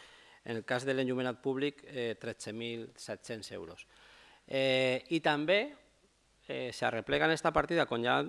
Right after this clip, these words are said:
anticipava en el punt anterior, eh, una sol·licitud de la empresa concessionària de la piscina coberta, eh, que per in-, increment dels costos energètics, eh, bueno, pues, s'ha estimat,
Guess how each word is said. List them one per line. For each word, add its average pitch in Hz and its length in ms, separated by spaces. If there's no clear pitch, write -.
anticipava 151 560
en 151 80
el 147 80
punt 151 240
anterior, 151 480
eh, 127 880
una 160 240
sol·licitud 160 880
de 120 320
la 104 720
empresa 131 400
concessionària 139 800
de 110 100
la 107 80
piscina 131 320
coberta, 175 540
eh, 113 800
que - 160
per 120 160
in-, 113 140
increment 127 480
dels - 80
costos - 400
energètics, 165 800
eh, 113 420
bueno, 113 220
pues, - 240
s'ha - 240
estimat, 143 480